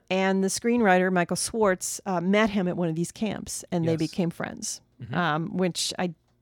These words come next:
Speaker 1: I don't think is an uncommon thing for Zach. I think people, when they meet Zach, from, from all accounts of everything that I've read, he just charms you from the get-go.
Speaker 2: Well, how can you not like someone who just wants to be bro dogs?
Speaker 1: <laughs> Um,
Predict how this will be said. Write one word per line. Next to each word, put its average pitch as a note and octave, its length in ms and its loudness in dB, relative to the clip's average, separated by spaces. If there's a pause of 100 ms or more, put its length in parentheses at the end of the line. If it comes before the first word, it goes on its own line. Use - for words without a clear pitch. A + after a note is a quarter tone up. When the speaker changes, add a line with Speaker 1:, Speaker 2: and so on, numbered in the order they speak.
(220)
Speaker 1:
I F3+ 80 4
don't F#3 320 2
think F#3 200 0
is E3+ 120 0
an F#3 80 0
uncommon F3 540 -2
thing D#3 200 -6
for - 160 -8
Zach. F3+ 320 -4
I - 60 -4
think D#3+ 240 -6
people, D#3 260 -8
when D#3 160 -4
they D#3 120 -4
meet F3+ 600 0
Zach, E3 340 -4
from, D#3+ 340 -6
from D#3 280 -2
all E3 300 2
accounts D#3+ 500 -4
of E3 80 -4
everything D#3+ 320 -4
that D3+ 140 -2
I've D3 220 -2
read, D3+ 300 0
he F3 260 -8
just D#3+ 400 -4
charms E3 360 -2
you D3+ 100 -4
from D#3 180 -4
the D#3+ 80 -6
get-go. E3+ 260 -8
Speaker 2:
Well, E3 120 -2
how F3+ 40 -6
can F3 160 -6
you C#3+ 60 -6
not C#3+ 180 -6
like C#3 140 -6
someone C#3+ 280 -4
who B2+ 80 -2
just A#2+ 200 -4
wants C#3 160 -4
to C3 80 -8
be B2+ 100 -4
bro C#3 220 0
dogs? G2 400 -10 (520)
Speaker 1:
<laughs> A3 80 12 (2250)
Um, A#3 340 6